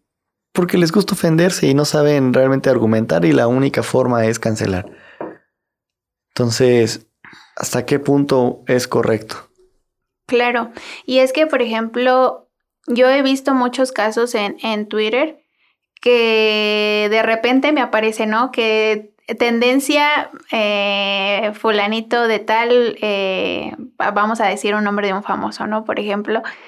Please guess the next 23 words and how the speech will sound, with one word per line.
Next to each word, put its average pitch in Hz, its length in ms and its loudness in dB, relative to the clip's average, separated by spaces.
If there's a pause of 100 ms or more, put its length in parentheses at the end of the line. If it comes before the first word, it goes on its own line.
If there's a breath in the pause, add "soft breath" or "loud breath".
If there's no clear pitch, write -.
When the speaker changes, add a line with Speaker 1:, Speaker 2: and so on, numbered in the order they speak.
(300 loud breath)
Speaker 2:
ahorita 233 300 0
lo 226 140 0
que 220 120 -2
tengo 220 380 -2
fresco 226 760 -2
es 208 800 -2
Mark 214 360 -2
Seguí, 233 380 -2
el 220 220 -2
que 202 140 -6
te 202 180 -4
había 202 280 -2
comentado 202 680 -2
que 208 440 -6 (400 loud breath)
igual 214 420 2
habían, 220 680 0
eh, 208 600 -2
cancelado 220 760 0
porque 220 680 -2
había 202 460 0
hecho 202 500 -4
unos 214 340 -2
comentarios, 208 800 -2